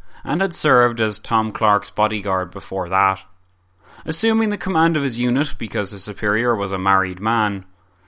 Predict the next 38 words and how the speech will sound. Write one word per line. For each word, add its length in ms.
Con's 320
decision 540
likely 320
cost 340
him 120
his 120
life. 480
Of 160
all 180
the 80
rebels 460
to 100
die, 520
Con 320
is 120
the 100
one 240
we 120
know 360
perhaps 640
the 120
least 420
about, 420
because 260
unlike 380
the 160
others 380
he 120
wrote 240
very 320
little 300
once 260
in 100
prison, 440
and 160
had 240
no 160
visitors, 640